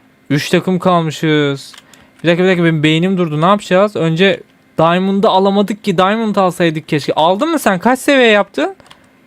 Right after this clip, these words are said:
Sen nasıl bir kralsın ama yahu?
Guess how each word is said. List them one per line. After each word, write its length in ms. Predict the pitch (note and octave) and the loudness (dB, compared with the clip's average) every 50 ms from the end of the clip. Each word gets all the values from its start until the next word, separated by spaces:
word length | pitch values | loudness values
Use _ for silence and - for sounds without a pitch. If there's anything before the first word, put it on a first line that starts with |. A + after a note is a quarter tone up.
| _ _ - _ - - _ _ _ _ - - _ _ _ _ _ _ _ _ _ - | _ _ -20 _ -20 -20 _ _ _ _ -20 -20 _ _ _ _ _ _ _ _ _ -18
Sen 760 | - - - - - - A#3 B3 B3+ B3 A#3 G3+ F3+ D#3 C#3 C3+ _ _ _ _ _ - - _ _ _ _ _ _ _ _ _ _ _ _ _ _ _ _ _ _ _ _ _ _ _ _ _ - E4 E4+ F4 F4+ F4+ F4+ F4+ F#4 F4+ F#4 | -14 -10 -8 -8 -4 -2 0 0 0 0 -2 -4 -6 -8 -10 -16 _ _ _ _ _ -20 -20 _ _ _ _ _ _ _ _ _ _ _ _ _ _ _ _ _ _ _ _ _ _ _ _ _ -6 -4 0 2 4 4 6 6 6 6 6
nasıl 680 | F#4 F#4 F#4 F#4 F#4 F4+ - - - - - E4+ D#4 C4 | 6 6 4 4 4 2 0 -2 0 2 2 2 4 4
bir 140 | C4 A3 - | 2 0 -2
kralsın 840 | - - A#3 A3 G#3+ G3+ F#3+ F3+ F3+ E3+ - - - - F#3+ F#3 F3 | -2 0 2 4 4 4 4 4 2 0 -4 -10 -10 -6 -4 -2 0
ama 340 | E3+ E3 D#3+ D#3+ D#3 D3+ D3 | 0 0 2 2 0 0 0
yahu? 920 | C#3+ C#3+ C#3 C3+ C3+ C3+ C3+ C3 C#3+ D#3+ E3 F3+ F#3+ G#3 A3 A#3 B3 | 0 0 2 2 2 2 0 0 0 0 2 4 4 4 2 2 0